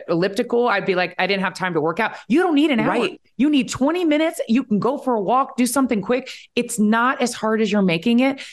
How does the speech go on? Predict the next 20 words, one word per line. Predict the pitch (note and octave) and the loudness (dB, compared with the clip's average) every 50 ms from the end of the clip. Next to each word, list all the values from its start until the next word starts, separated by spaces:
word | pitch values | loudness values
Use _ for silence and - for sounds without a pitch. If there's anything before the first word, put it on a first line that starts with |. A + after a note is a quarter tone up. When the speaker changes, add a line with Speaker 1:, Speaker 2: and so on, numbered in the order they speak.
| - - - | -14 -6 -4
Speaker 1:
And | G#3+ A3 G#3+ | -2 0 0
I | G3+ G#3 | 0 0
know | G#3 G3+ G#3 G#3 A3+ B3 | 0 2 2 2 2 2
that | B3 A#3+ | 0 0
it | A#3 - | 0 0
doesn't | G#3 A3 G3+ G#3+ G#3+ | 0 0 0 0 0
sound | - G3 G3 G#3+ G#3 | 0 0 0 0 0
right, | G3 E3 B2+ - - - - - | 0 -2 -2 -4 -8 -12 -8 -4
but | - G3 | -4 -2
the | G3+ G3+ | -2 0
more | G3 F#3 F#3+ G#3+ A#3+ B3+ | 0 2 2 2 0 0
you | A#3+ G#3+ A3 A3 | 2 2 2 2
and | G#3+ G#3 | 2 0
I | D3+ F3+ G3 A3 | 0 -2 -2 -2
can, | A3 - A3 F#3+ | -4 -4 -4 -2
like, | F3+ F3+ E3+ F3 - - - _ - | -2 -2 -2 -4 -8 -20 -20 _ -10
share | - - - G3 G3 A3 | -6 -2 0 0 0 2
these | G#3 A3 A3 | 0 0 0
conversations | - G3 F#3 F#3 F3+ F3+ - - E3 | 0 -2 -2 0 0 -2 0 0 0
that | D#3+ D#3+ - G3+ G3 F#3 F3+ E3 | 0 0 -2 -2 -2 0 0 0